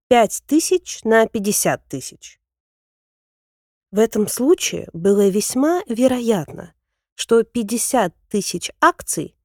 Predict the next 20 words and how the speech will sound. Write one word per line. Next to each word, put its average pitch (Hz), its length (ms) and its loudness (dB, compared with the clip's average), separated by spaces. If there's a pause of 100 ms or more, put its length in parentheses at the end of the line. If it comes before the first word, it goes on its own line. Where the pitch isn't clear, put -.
(320)
предложенных 202 680 2
на 196 160 2
продажу 185 760 -4 (200)
по 202 160 2
двадцать 185 400 -2
четыре 170 500 -6
одной 170 380 -2
четвертой, - 640 -6 (400)
будут 247 320 0
куплены. - 580 -8 (380)
Конечно, 180 520 -2
с - 120 -6
тех - 240 -4
пор 277 340 0
многое 202 580 4
изменилось. 185 720 0 (640)
С 196 80 -8
годами 196 680 0
средняя 170 640 0
величина 175 720 -2